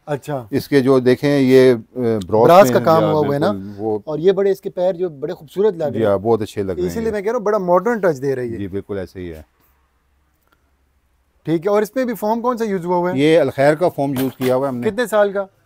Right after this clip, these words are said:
Speaker 2: ये ट्वेल्व ईयर्स वारंटी में
Speaker 1: ट्वेल्व
Speaker 2: हम
Speaker 1: ईयर
Speaker 2: यूज़
Speaker 1: वाला, अच्छा,
Speaker 2: किया।
Speaker 1: आप लोग वही
Speaker 2: Mostly
Speaker 1: फो-
Speaker 2: मार्केट में टेन ईयर्स वारंटी का फोम यूज़ करते हैं।
Speaker 1: ठीक है।
Speaker 2: हमने थोड़ी सी इसके अंदर चेंजिंग की है
Speaker 1: क्या
Speaker 2: कि
Speaker 1: बात है।
Speaker 2: क्वालिटी जो है ना बेहतर करने के लिए हमने ट्वेल्व ईयर्स वारंटी का फोम
Speaker 1: ठीक
Speaker 2: यूज़
Speaker 1: है, और
Speaker 2: किया।
Speaker 1: फोम भी माशाल्लाह काफ़ी ज़बरदस्त है,
Speaker 2: जी
Speaker 1: है
Speaker 2: हाँ,
Speaker 1: ना?
Speaker 2: बहुत ज़बरदस्त फोम है।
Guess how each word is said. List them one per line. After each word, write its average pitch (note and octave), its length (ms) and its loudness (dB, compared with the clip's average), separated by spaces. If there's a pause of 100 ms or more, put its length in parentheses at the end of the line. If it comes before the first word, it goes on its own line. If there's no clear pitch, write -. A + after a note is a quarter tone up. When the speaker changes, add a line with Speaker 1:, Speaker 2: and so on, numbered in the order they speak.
(280)
Speaker 2:
ये D#3 300 2
ट्वेल्व D3 280 2
ईयर्स B2+ 160 -2
वारंटी G#2+ 280 -8
में - 40 -6
Speaker 1:
ट्वेल्व G#3 180 2
Speaker 2:
हम G#3+ 80 -6
Speaker 1:
ईयर A3 80 0
Speaker 2:
यूज़ G#3+ 80 0
Speaker 1:
वाला, G3+ 160 0
अच्छा, G#3+ 160 0
Speaker 2:
किया। G#3+ 100 4
Speaker 1:
आप F#3+ 80 -4
लोग G#3 140 -2
वही F#3+ 180 0
Speaker 2:
Mostly F3+ 260 0
Speaker 1:
फो- G#3+ 180 0
Speaker 2:
मार्केट D#3 460 4
में F#3 140 -6
टेन E3+ 260 -4
ईयर्स E3+ 160 -4
वारंटी C#3 320 -6
का D3 120 -2
फोम A#2 260 -10
यूज़ A2 240 -10
करते F#2+ 240 -16
हैं। E2 140 -18 (180)
Speaker 1:
ठीक D#3+ 180 -8
है। E3 180 -8
Speaker 2:
हमने D#3+ 220 0
थोड़ी E3+ 280 0
सी E3 140 -2
इसके D#3 300 -4
अंदर C#3+ 240 -2
चेंजिंग C#3 400 -6
की C#3+ 200 -6
है C3 140 -4
Speaker 1:
क्या D3 120 2
Speaker 2:
कि C#3+ 80 -2
Speaker 1:
बात C3 120 -4
है। B2 60 -8
Speaker 2:
क्वालिटी B2+ 360 -2
जो C#3 120 -4
है C3+ 60 -2
ना C3 100 -6
बेहतर A#2 320 -6
करने A#2+ 300 -8
के A#2 60 -14
लिए A#2 100 -8
हमने A#2 180 -10
ट्वेल्व A2 260 -8
ईयर्स G#2 160 -10
वारंटी F#2 260 -12
का F2+ 80 -12
फोम F2+ 160 -16
Speaker 1:
ठीक D3+ 60 -6
Speaker 2:
यूज़ E3+ 80 -2
Speaker 1:
है, G#3 120 2
और G3 60 2
Speaker 2:
किया। - 80 -16
Speaker 1:
फोम G#3+ 180 2
भी B3+ 80 -4
माशाल्लाह A3 360 -2
काफ़ी G3+ 300 0
ज़बरदस्त F3+ 500 -2
है, E3 100 -6
Speaker 2:
जी A2+ 60 -4
Speaker 1:
है A#2 60 0
Speaker 2:
हाँ, G#2+ 100 2
Speaker 1:
ना? G2 80 -4
Speaker 2:
बहुत A#2+ 200 -2
ज़बरदस्त G2+ 320 -4
फोम E2 240 -18
है। D#2 100 -16